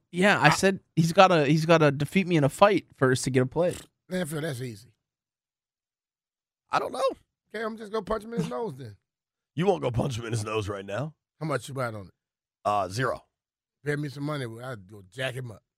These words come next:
Speaker 3: I kinda believe you, but I don't think it's a good idea. Um,
Speaker 2: Why not?
Speaker 3: I, you know what?
Speaker 2: Young, young people need their asses whooped sometimes.
Speaker 3: You are correct about that. Um, ooh.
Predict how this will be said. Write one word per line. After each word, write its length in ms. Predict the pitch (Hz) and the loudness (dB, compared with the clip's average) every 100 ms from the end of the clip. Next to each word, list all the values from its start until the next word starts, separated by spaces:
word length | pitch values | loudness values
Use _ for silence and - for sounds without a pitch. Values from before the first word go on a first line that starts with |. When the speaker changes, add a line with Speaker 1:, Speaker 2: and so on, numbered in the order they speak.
| _ _ | _ _
Speaker 3:
I 440 | 113 139 139 139 127 - | -2 0 0 -4 -10 -10
kinda 180 | 151 190 | -10 -8
believe 320 | 180 202 139 | -8 -8 -6
you, 220 | 101 95 - | -8 -8 -6
but 140 | 113 | -2
I 80 | 113 | 0
don't 180 | 156 170 | -2 -2
think 140 | 175 156 | -2 -4
it's 100 | 123 | -4
a 40 | |
good 160 | 131 110 | -4 -2
idea. 300 | 95 76 57 _ _ _ _ _ | -6 -12 -20 _ _ _ _ _
Um, 440 | 127 143 143 139 - _ _ | 0 2 -2 -8 -16 _ _
Speaker 2:
Why 100 | 285 | -2
not? 260 | - 233 - - _ _ _ _ _ | 0 -2 -4 -12 _ _ _ _ _
Speaker 3:
I, 320 | - - - - - _ _ | -10 -6 -4 -6 -12 _ _
you 120 | 107 | -2
know 80 | 147 | 0
what? 140 | 160 | 2
Speaker 2:
Young, 240 | 254 381 247 | 2 0 0
young 220 | 247 - | 0 0
people 220 | - 349 240 | -4 -4 -2
need 180 | 285 | -2
their 180 | 208 180 | -2 -2
asses 220 | 180 131 127 | -2 -6 -6
whooped 200 | 143 - | -6 -8
sometimes. 500 | 120 120 104 - _ _ | -14 -14 -16 -20 _ _
Speaker 3:
You 240 | 87 104 160 | -4 0 0
are 80 | 175 | 0
correct 360 | - 196 185 | 0 0 -2
about 200 | 156 143 123 | -2 -2 -2
that. 180 | 80 - _ | -6 -10 _
Um, 480 | 117 120 113 101 95 - _ _ _ _ _ _ _ _ _ _ _ _ _ _ _ _ _ _ _ _ 170 | 0 0 -2 -4 -8 -10 _ _ _ _ _ _ _ _ _ _ _ _ _ _ _ _ _ _ _ _ -4
ooh. 640 | 392 480 196 165 143 107 | -2 -2 -2 -2 -4 -6